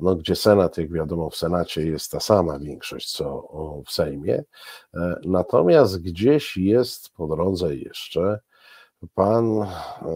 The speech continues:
Andrzej Sebastian Duda, e,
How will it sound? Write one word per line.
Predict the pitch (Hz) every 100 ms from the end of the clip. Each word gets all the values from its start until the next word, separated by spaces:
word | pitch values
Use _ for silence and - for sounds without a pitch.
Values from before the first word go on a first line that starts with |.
| 82 78 76 73 71 65 - - _
Andrzej | - 95 92 92
Sebastian | - 85 87 - - 78 73
Duda, | 76 65 76 87 117 131 _ _ - - _ -
e, | 92 95